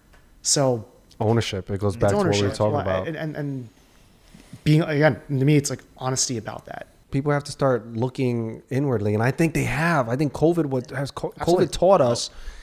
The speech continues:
Speaker 2: is how we should look at life and how we should more importantly, look at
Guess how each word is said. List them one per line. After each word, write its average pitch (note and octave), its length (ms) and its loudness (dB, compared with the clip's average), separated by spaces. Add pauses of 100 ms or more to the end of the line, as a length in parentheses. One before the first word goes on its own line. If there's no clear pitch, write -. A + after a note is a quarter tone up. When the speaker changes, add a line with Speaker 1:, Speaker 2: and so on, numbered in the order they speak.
(240)
Speaker 2:
is C#3+ 160 2
how D3+ 280 4
we D#3+ 220 2
should C#3+ 220 -2
look C#3+ 200 0
at A2+ 140 0
life A2 500 0 (360)
and C3+ 100 2
how C#3+ 240 2
we D3 160 0
should C3+ 400 -6 (260)
more C#3 200 0
importantly, D3 720 0 (480)
look B2 320 -2 (100)
at B2+ 160 -8